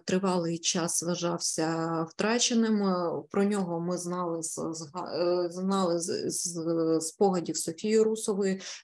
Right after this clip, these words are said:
в яких вона писала, що, е, ввечері, коли збиралися товариством, Людмила Старицька Черняхівська,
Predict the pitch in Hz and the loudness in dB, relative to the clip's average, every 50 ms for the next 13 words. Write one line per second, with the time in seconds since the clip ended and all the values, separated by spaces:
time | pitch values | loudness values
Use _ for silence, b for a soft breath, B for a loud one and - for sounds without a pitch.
0 | _ - - - 156 165 160 165 160 160 - 180 - - 165 165 170 - - 160 | _ -6 -6 -4 -2 -2 -2 -2 -2 -2 -4 -4 -4 -4 -4 -4 -4 -6 -6 -6
1 | - - 165 156 - 175 - - 160 156 151 B B B B B - - 165 165 | -4 -4 -4 -2 -2 -2 -2 0 -2 -2 -4 B B B B B -4 -2 0 2
2 | 160 165 160 160 165 165 165 165 165 165 160 160 160 156 156 - - - 165 160 | 2 2 2 2 2 2 2 0 0 2 0 0 0 -2 -2 -4 -4 -4 -2 0
3 | 190 233 240 233 - 208 175 - - - 165 165 156 156 160 170 165 156 160 160 | 2 2 2 2 2 0 0 -2 -4 -4 -4 -4 -4 -2 -4 -4 -4 -2 -4 -6
4 | 156 - - - - - 170 165 185 202 240 262 240 - - 202 190 170 165 156 | -6 -8 -12 -12 -6 -6 -2 0 2 2 2 0 -2 -2 -2 0 0 0 0 -2
5 | 160 180 180 175 170 165 - - 175 175 175 180 180 - - 170 - - 180 175 | -2 -2 -2 -2 -4 -4 -6 -6 -6 -4 -4 -4 -4 -4 -8 -8 -8 -6 -8 -6
6 | 180 185 196 190 254 262 269 - - - 214 | -4 -6 -4 -4 -6 -6 -6 -6 -6 -6 -6